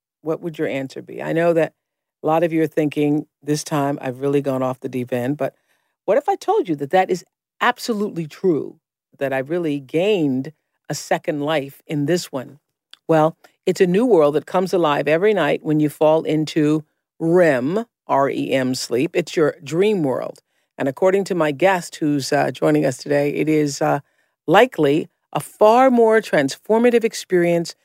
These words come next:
than you have ever considered your dreams to be.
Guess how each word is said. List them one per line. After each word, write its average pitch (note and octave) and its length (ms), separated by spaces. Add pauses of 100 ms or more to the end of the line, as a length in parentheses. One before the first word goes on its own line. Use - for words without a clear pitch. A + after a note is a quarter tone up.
(180)
than D3 180
you G3+ 360
have - 320
ever F3+ 320
considered F3 720 (160)
your C3 100
dreams B2 640 (400)
to C#3+ 120
be. B2+ 300